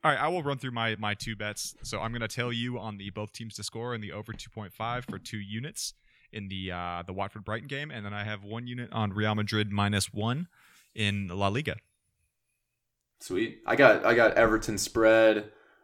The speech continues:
Speaker 2: Uh, I have, you know, the same bet for Brighton Watford, both teams to score in the over. I like the Bournemouth, uh, money line, uh, just for, like, a half unit. I like Man City over three point five goals for one unit. I like Inter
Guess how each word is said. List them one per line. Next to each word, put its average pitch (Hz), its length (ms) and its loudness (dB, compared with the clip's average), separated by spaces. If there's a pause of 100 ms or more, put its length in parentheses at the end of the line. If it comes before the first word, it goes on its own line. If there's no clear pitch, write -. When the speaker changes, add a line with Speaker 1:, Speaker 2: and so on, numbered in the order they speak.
(100)
Speaker 2:
Uh, 104 80 0
I 98 280 6
have, 101 200 4 (240)
you 107 120 -4
know, 92 160 0
the 87 100 -6
same 98 260 0
bet 95 260 2
for 92 280 0 (100)
Brighton 101 260 4
Watford, 95 440 2
both 92 200 2
teams 90 220 -6
to - 40 -6
score 98 240 0
in 92 80 -2
the 90 80 0
over. 98 540 2 (480)
I 120 100 8
like 120 220 8
the 127 60 0
Bournemouth, 123 680 4 (220)
uh, 104 300 0
money 107 280 2
line, 113 440 2 (180)
uh, 95 260 0
just 95 180 -8
for, 104 160 -2
like, 95 140 2
a 87 40 0
half 98 280 2
unit. 107 360 0 (500)
I 101 100 0
like 101 260 2
Man 104 220 2
City 107 340 4
over 101 240 2
three 98 200 -6
point 98 260 -6
five 95 280 0
goals 107 420 2
for 104 160 -2
one 101 220 -4
unit. 107 380 -4 (500)
I - 80 -2
like 92 260 0
Inter 151 600 4